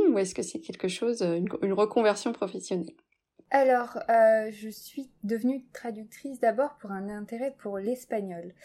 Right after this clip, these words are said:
Speaker 2: Et pourquoi pour l'espagnol ? Parce, tout simplement parce que ma grande sœur, euh, vit depuis plus d'une dizaine d'années au Mexique. Et donc, quand j'étais au collège,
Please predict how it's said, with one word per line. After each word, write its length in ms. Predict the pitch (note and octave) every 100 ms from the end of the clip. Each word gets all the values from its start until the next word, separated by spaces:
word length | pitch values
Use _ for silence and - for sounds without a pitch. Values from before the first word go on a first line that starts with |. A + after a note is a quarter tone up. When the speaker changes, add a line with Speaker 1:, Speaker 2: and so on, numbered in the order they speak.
| - - - _ -
Speaker 2:
Et 260 | G#3 G3
pourquoi 500 | F#3+ A#3 - - B3+
pour 160 | B3+ A3
l'espagnol ? 560 | G#3+ - A#3 A3+ C4+ C4
Parce, 260 | A3 G3+ -
tout 100 | A#3+
simplement 380 | C4 B3+ B3+
parce 220 | B3+ B3 -
que 80 |
ma 200 | G3 F#3+
grande 460 | F3+ F3 G#3+ B3 B3
sœur, 500 | - - A3+ A3+ - _ - - _ -
euh, 300 | G3+ F#3+ F#3+
vit 220 | F#3+ B3
depuis 320 | G#3+ G3+ A3+
plus 240 | G3 - A#3+
d'une 180 | A#3+ A3
dizaine 320 | G3+ A3 G#3
d'années 300 | G3+ G#3 G#3
au 60 |
Mexique. 680 | F#3 G3 F#3 - D#4 - - -
Et 120 | A3
donc, 260 | A3 A#3+ A#3+
quand 240 | A#3 A3+
j'étais 420 | G#3 G3+ - G3
au 160 | F3+ F3+
collège, 580 | - B3 A#3 B3 C4+ G#3